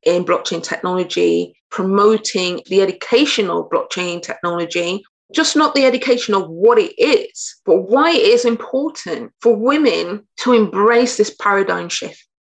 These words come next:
This technology has created a paradigm shift. And it has created disruption across many industries, particularly the finance industry. And when we think about the finance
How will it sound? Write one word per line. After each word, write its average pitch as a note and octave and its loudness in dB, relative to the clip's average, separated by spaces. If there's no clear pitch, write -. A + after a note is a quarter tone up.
This C#4+ 2
technology C4 0
has - -2
created G3 -2
a - -4
paradigm F#3+ 0
shift. - -12
And A3 0
it A3 2
has A3 0
created G#3+ 2
disruption G#3 -2
across - -2
many B3 2
industries, B3 -4
particularly D#4 -2
the G#3+ 2
finance G#3+ 0
industry. F3+ -6
And A3+ 4
when C4 4
we E4 6
think D4+ 0
about B3 0
the A3 -4
finance A#3+ 0